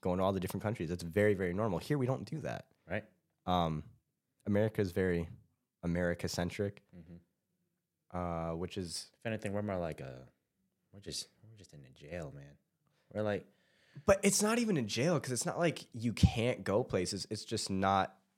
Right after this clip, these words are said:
Speaker 1: encouraged. And people are like, "Oh, it's so expensive." It's not actually that expensive to travel.
Speaker 2: Really?
Speaker 1: It's nowhere near as expensive as you think it is.
Speaker 2: Yeah.
Speaker 1: It's just, um,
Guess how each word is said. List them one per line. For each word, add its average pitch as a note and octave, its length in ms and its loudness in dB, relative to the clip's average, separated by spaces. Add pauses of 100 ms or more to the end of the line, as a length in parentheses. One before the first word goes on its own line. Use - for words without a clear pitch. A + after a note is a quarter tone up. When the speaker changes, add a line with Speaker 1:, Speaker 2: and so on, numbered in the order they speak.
Speaker 1:
encouraged. G2 720 -2
And F#2+ 260 0
people A#2 220 -2
are G#2 40 4
like, F#2+ 180 0
"Oh, G2+ 120 -2
it's F#2+ 100 -6
so G2+ 140 -4
expensive." F#2+ 360 -6
It's - 140 -4
not E3 240 -4
actually G2+ 400 -2
that F2 160 2
expensive E2+ 420 -6
to D#2 60 -14
travel. D#2+ 400 -8 (340)
Speaker 2:
Really? F2+ 120 0
Speaker 1:
It's B2+ 120 2
nowhere A#2 360 6
near F#2+ 140 2
as E2+ 100 -2
expensive F2+ 280 -2
as D#2+ 180 -2
you D#2+ 80 -6
think E2 260 -6
it - 60 -6
is. D#2 200 -6 (300)
Speaker 2:
Yeah. C#2+ 120 -10 (120)
Speaker 1:
It's A#2+ 120 0
just, B2 220 0 (140)
um, F#2+ 540 4